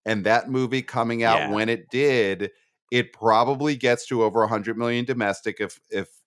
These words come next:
Speaker 1: the pandemic never happens. And the sequel
Speaker 2: Did it,
Speaker 1: probably
Speaker 2: did it
Speaker 1: mo-
Speaker 2: not get pretty close to that?
Speaker 1: I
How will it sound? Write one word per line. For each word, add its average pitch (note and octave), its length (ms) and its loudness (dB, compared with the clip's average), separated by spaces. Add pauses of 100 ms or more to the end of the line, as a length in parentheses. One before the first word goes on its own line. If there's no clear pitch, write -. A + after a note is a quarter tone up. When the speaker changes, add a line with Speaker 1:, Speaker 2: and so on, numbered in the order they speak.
(140)
Speaker 1:
the - 100 -6
pandemic G2+ 580 -4
never G2 200 -4
happens. F2+ 720 -6 (480)
And A2+ 420 2
the G#2+ 100 -2
sequel A#2+ 460 -4
Speaker 2:
Did G#3 100 6
it, B3+ 40 2
Speaker 1:
probably A3+ 180 2
Speaker 2:
did A#3+ 100 0
it - 20 0
Speaker 1:
mo- A#3 80 4
Speaker 2:
not A#3+ 140 -4
get A3+ 260 0
pretty G#3+ 220 2
close G3 340 2
to A3 80 0
that? G#3+ 220 4
Speaker 1:
I - 80 0